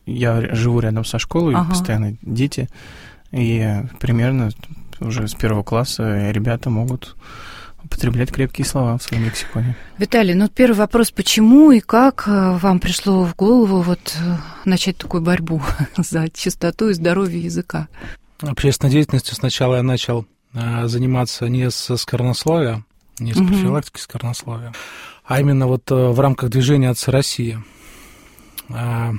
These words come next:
Speaker 3: там много разных проектов, в том числе помощь, э, ребятам, кахо-, которые находятся в зоне специальной военной операции, их родителям. И вот как-то с одним батюшком, с отцом Александром, мы тоже общались о деятельности,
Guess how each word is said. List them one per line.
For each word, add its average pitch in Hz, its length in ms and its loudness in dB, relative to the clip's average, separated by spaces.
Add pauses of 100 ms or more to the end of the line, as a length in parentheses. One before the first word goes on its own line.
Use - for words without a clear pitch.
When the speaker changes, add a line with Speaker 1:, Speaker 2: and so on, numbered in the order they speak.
(200)
Speaker 3:
там 117 120 -2
много 131 260 2
разных 117 280 -2
проектов, 123 580 -4
в - 100 -14
том 127 180 0
числе 117 640 -2 (440)
помощь, 120 580 -4
э, 113 400 -8 (320)
ребятам, 127 400 0
кахо-, - 380 -4
которые 120 360 -4
находятся 120 360 -4
в 117 40 -2
зоне 117 180 0
специальной 117 380 -4
военной 117 220 -2
операции, 120 560 -2
их 120 200 -6
родителям. 117 520 -4 (840)
И 123 80 -6
вот 127 120 -4
как-то 123 600 -4
с - 80 -10
одним 120 240 -2
батюшком, 135 480 -4
с - 80 -10
отцом 120 240 -6
Александром, 131 520 -4
мы 120 420 -2
тоже 120 220 -2
общались 117 520 -4
о 117 80 -4
деятельности, 123 720 -2